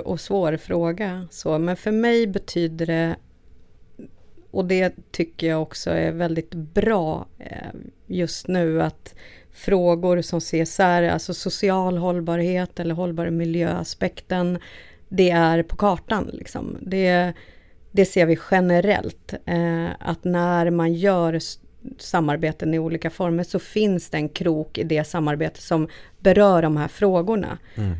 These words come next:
Speaker 1: Och det tycker jag är jättesunt och jättebra, och jag skulle gärna vilja att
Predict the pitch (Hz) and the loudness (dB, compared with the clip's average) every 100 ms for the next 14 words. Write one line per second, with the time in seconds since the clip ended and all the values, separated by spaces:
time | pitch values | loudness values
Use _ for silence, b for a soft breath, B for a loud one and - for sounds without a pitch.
0 | 87 - 190 185 196 170 175 - 180 170 | -6 -4 0 4 4 2 -4 -2 0 2
1 | 170 175 170 - 180 170 180 208 - - | 2 2 0 -2 -4 -4 0 0 -2 -6
2 | - 262 - 240 262 294 - - - 190 | -4 -4 -2 0 2 0 -4 -20 -6 -2
3 | 170 196 - - 170 175 196 226 - 180 | -2 -4 -6 -10 -4 -2 0 -2 -2 2
4 | 175 170 185 175 170 165 175 165 160 160 | 2 0 -4 -2 0 -2 -2 -2 -2 -4